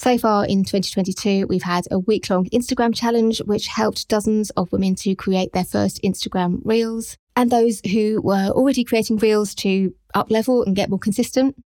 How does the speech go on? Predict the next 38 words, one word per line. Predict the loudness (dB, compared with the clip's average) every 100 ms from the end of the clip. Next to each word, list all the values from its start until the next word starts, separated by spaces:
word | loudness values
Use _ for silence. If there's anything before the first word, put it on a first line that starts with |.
| _ _
We've | -2 0
got | 0
a |
class | 0 0 0 0
coming | 0 2
up | 0 0
on | 0
how | 2 0
to | -2
create | -4 -2 0 -2 -2
engaging | -2 0 0 0 2
memes | 2 2 0 0
and | 0
quotes | 0 0 -4
for | -4
social | -2 0 2
media, | 2 2 0 0 -2
and | -2 -2 0
also | 0 0
one | 2 0
on | 0 -2
how | 0 -2
to | 0
write | -2 -2
social | -2 -2 0
media | 0 0
posts | -2 -4 -4 -8
that | -6
sell. | 0 0 0 -4 _ _ -2
And | -2
coming | 2 2 2
up | -2 -2
in | 0 0
Q | 0 -2 0
two | 2 2 2
of | 0
twenty | -2 -2
twenty-two, | -2 -6 -4 -2 0 2